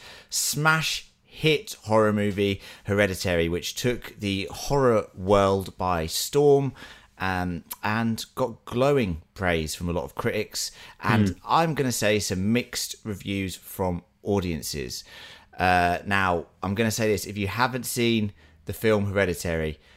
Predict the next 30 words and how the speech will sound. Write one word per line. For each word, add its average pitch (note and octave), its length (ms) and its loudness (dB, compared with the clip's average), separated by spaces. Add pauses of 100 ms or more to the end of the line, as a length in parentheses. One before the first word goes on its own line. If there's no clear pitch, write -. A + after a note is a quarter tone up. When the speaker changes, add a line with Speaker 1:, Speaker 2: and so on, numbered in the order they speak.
(140)
Speaker 1:
please A2 360 0
do A#2 300 2
go A2+ 260 4
watch A2 340 0
it. - 260 0 (800)
Then G#2+ 320 0
come F#2+ 240 -2
back, D#2+ 400 -2
as F2 160 -4
there's F#2 180 -2
gonna F#2+ 180 -2
be F2+ 140 -4
spoilers G2+ 680 0 (260)
for - 140 -6
the A#2 80 0
film G#2 220 2
Hereditary. F#2 480 2
And G2+ 120 -2
honestly, A2+ 680 2
I A2 80 -4
think C3+ 380 -2
this - 180 -6
film, G#2+ 480 2 (1160)
you A#2 140 0
need A#2+ 220 4
to G#2+ 60 -4
sort G#2+ 180 -2
of G2+ 60 -4
experience F#2+ 800 -2
it E2 220 -4